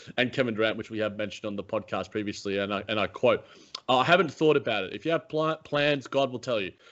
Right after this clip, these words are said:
That's kind of funny. Let me show you this. So for me, I'm trying to stay in the moment, not take any of it for granted, and just really enjoy this process that I'm in right now. The future will be the future,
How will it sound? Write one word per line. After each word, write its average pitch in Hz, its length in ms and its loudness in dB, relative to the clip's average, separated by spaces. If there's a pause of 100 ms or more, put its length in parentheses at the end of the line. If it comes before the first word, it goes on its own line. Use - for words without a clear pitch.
(140)
That's - 160 -6
kind 147 200 0
of 123 80 -4
funny. 127 220 0
Let 117 140 -6
me 123 80 -6
show 127 200 -2
you 120 140 -2
this. 110 180 -2
So 117 140 -6
for 131 140 -10
me, 143 140 -2
I'm 139 120 0
trying 123 160 -2
to 110 60 -8
stay 156 240 2
in 170 80 4
the 147 80 2
moment, 131 360 2 (300)
not 135 160 0
take 123 260 -2
any 156 200 4
of 151 80 -2
it - 80 -4
for 135 100 -4
granted, 117 300 -2
and 117 160 -6
just 127 140 -8
really 165 180 4
enjoy 139 200 2
this 131 140 0
process 120 380 -2
that 117 120 -4
I'm 110 120 -2
in 104 100 -2
right 98 220 0
now. 92 200 -2 (300)
The 107 80 -6
future 165 260 2
will 156 100 6
be 143 120 4
the 135 100 2
future, 123 480 -2